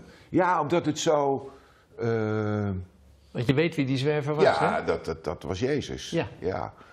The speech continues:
Speaker 1: Eh, maar dat kan iedereen zijn.
Speaker 2: Ja.
Speaker 1: Dat is eigenlijk wat het lied ook zegt, hè? Van: "Laat je
Speaker 2: Ja.
Speaker 1: hem binnen of laat je hem niet binnen?
Speaker 2: Ja.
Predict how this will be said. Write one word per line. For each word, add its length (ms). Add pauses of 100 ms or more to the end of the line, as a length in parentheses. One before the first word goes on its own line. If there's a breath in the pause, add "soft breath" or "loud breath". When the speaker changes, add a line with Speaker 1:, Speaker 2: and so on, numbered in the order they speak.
(180 loud breath)
Speaker 1:
Eh, 440 (280)
maar 120
dat 120
kan 180
iedereen 420
zijn. 260 (120)
Speaker 2:
Ja. 220 (140)
Speaker 1:
Dat 180
is 80
eigenlijk 320
wat 100
het 100
lied 200
ook 100
zegt, 300
hè? 160
Van: 180
"Laat 260
je 60
Speaker 2:
Ja. 60
Speaker 1:
hem 160
binnen 260
of 80
laat 220
je 80
hem 160
niet 220
binnen? 180
Speaker 2:
Ja. 120